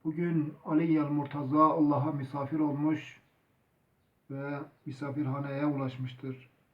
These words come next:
Ve bugün Allah'a lika etmiş, Allah'la mülakatta bulunmuştur. Ve bugün kurtuluş gemisi Sefinetün Necah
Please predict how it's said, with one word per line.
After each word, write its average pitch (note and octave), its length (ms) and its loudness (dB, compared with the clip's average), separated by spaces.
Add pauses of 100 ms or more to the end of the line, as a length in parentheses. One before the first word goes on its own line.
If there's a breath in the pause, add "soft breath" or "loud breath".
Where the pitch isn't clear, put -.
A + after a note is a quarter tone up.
(1400)
Ve C#3 120 -10
bugün D3+ 400 0 (240)
Allah'a C#3+ 680 0 (840)
lika D3+ 340 -4
etmiş, C#3+ 320 -6
Allah'la C#3+ 420 -2
mülakatta C3+ 640 -4
bulunmuştur. C3+ 560 -6 (3000)
Ve C3+ 220 -4
bugün D#3 540 4 (760)
kurtuluş D#3 540 -4
gemisi D3+ 720 4
Sefinetün D3+ 720 -2
Necah D3 520 2